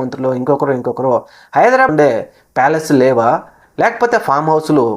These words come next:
మదీనగూడలో లేవా? మియాపూర్లో లేవా? ఎవరికి లేవు పైసలు? ఇటువంటి అనవసరమైన వ్యాఖ్యలు చేయడం తప్పితే ఇంకొకటి లేదు. ఎందుకంటే మాజీ ముఖ్యమంత్రి బయటికి వెళ్తున్నారు అంటే భద్రత కల్పించకపోవడం ప్రభుత్వానికి బాధాకరం.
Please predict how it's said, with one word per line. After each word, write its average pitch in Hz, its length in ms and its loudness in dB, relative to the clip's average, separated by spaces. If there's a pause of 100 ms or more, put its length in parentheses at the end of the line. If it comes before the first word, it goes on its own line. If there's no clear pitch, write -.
మదీనగూడలో 131 640 0
లేవా? 127 180 4 (120)
మియాపూర్లో 127 520 0
లేవా? 120 220 -4 (500)
ఎవరికి 285 260 2
లేవు 240 300 2
పైసలు? 147 340 -2 (1400)
ఇటువంటి 214 400 2 (280)
అనవసరమైన 247 640 0
వ్యాఖ్యలు 156 360 0
చేయడం 135 320 0
తప్పితే 123 260 -2 (220)
ఇంకొకటి 117 340 -6
లేదు. 110 220 -4 (500)
ఎందుకంటే 165 600 0 (520)
మాజీ 226 340 2
ముఖ్యమంత్రి 226 480 0
బయటికి 156 280 -2
వెళ్తున్నారు 143 480 -2
అంటే 131 160 -2 (160)
భద్రత 196 280 -2 (140)
కల్పించకపోవడం 165 720 -2 (720)
ప్రభుత్వానికి 147 540 -2
బాధాకరం. 120 420 -4